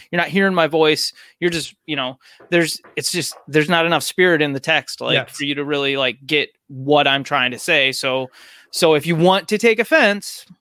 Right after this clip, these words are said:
Speaker 1: you'll probably take offense.
Speaker 2: It's
Speaker 1: And
Speaker 2: pretty much why I stopped using Facebook entirely, because I will
Speaker 1: Oh,
Speaker 2: get
Speaker 1: ditto.
Speaker 2: heated with strangers, but once I found out it's, like, somebody's uncle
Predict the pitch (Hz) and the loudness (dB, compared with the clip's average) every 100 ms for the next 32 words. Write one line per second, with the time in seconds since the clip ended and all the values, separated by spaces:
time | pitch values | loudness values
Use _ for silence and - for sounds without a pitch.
0 | _ _ _ _ _ - 233 226 - 254 | _ _ _ _ _ -8 -4 -4 -4 -4
1 | 247 214 233 196 - 208 92 - - _ | -4 -2 -2 -2 -6 -6 -8 -16 -20 _
2 | - 180 170 262 254 226 190 165 156 175 | -10 -6 -2 -2 0 -2 0 0 0 0
3 | 151 165 151 139 139 139 131 127 131 127 | -2 -2 -6 -6 -6 -6 -6 -8 -8 -4
4 | 123 127 120 120 127 143 131 135 156 165 | 0 0 -2 -8 -6 -6 -2 0 2 2
5 | 160 151 123 175 - 196 208 170 156 - | 2 2 2 2 4 2 4 0 -2 -4
6 | 139 156 196 196 196 131 156 147 156 165 | -4 -2 0 -2 -2 -4 -2 -2 0 0
7 | 156 156 147 139 131 123 117 - 135 123 | 2 0 2 0 0 -4 -4 -2 0 0
8 | 120 123 131 147 147 | -2 -4 -2 0 -2